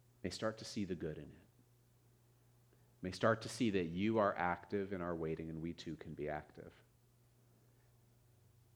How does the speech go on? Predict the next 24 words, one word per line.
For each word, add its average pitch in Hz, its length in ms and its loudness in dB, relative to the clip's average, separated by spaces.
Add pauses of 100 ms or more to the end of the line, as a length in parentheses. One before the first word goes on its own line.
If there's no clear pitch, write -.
(120)
That 101 100 8
we 107 140 8
ourselves 113 480 6
may 95 140 2
see 117 500 4
that 82 400 2 (640)
your 107 140 4
kingdom, 92 520 2 (480)
as 87 140 -6
B 92 160 -4
K 90 220 0
read, 87 260 2
it's, - 300 -8 (1400)
it's - 100 -12
like 87 140 -2
a - 40 -12
farmer 92 380 0
that 90 180 -2
plants 92 320 -4
seeds, - 520 -10 (800)
and 80 120 -8
slowly, 101 840 0
slowly, 92 540 -2
slowly, 80 560 -4